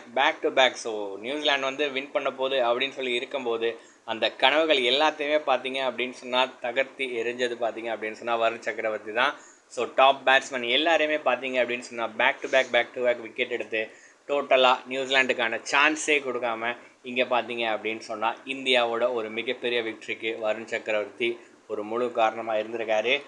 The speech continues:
So, பெஞ்சில் உட்கார வைக்கப்பட்ட ஒருத்தர், அவர் தான் இன்னைக்கு இந்தியாவோட இந்த ஒரு வெற்றிக்கு ஒரு முக்கிய காரணமா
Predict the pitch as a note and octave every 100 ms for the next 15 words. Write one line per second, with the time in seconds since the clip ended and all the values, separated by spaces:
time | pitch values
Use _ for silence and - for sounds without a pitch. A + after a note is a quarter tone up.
0 | - _ - C3 A2+ G2+ C3+ D#3 D3+ C#3
1 | C3 - C#3+ C3+ C3 B2 B2+ A#2+ A2+ A#2+
2 | A2+ A#2 A2+ A#2 A#2 - - A#2 A#2+ C3
3 | B2+ C3 C3+ C#3+ D#3+ E3+ D#3 D3 C3 B2+
4 | A#2+ C3 C3 B2+ A#2 A#2 C3 - - _
5 | - C#3 F3 F#3 E3+ C#3+ B2 B2 - C3
6 | B2 B2+ A2 A2 A2+ - C#3 C3 A#2+ A#2
7 | A#2+